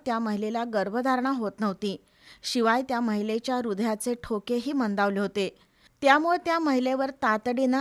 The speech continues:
अँजिओप्लास्टी करण्याचा निर्णय घेऊन डॉक्टरांनी महिलेची कोआकटोप्लास्टी करून स्टेंट बसवला. त्यामुळे त्या महिला रुग्णाचा रक्तदाब समतोल होऊन एकशे दहा ते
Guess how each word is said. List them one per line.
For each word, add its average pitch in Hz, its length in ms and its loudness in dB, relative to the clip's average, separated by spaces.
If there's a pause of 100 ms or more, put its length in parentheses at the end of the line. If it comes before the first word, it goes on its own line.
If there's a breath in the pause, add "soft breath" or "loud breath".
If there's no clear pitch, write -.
(120)
अँजिओप्लास्टी 254 760 0
करण्याचा 233 520 -2
निर्णय 214 380 -2
घेऊन 233 260 0 (160)
डॉक्टरांनी 226 680 0
महिलेची 226 580 0 (480 loud breath)
कोआकटोप्लास्टी 262 1400 2
करून 254 320 -2 (100)
स्टेंट 220 400 -4
बसवला. 208 460 0 (440 soft breath)
त्यामुळे 247 440 2
त्या 233 140 0
महिला 226 400 0
रुग्णाचा 226 640 -2
रक्तदाब 240 540 0
समतोल 226 480 -2
होऊन 226 220 2 (500 loud breath)
एकशे 262 340 2
दहा 254 280 0
ते 320 140 -4